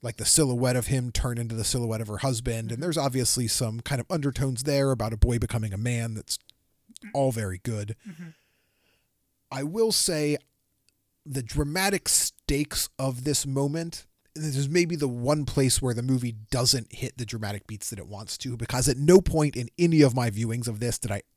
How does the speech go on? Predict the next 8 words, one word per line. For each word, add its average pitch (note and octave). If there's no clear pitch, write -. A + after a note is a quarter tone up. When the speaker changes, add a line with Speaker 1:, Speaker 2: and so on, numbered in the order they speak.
Speaker 1:
ever C3+
feel C3
like B2+
Hannah's A#2+
life A#2+
was C3
at A#2
stake. C3+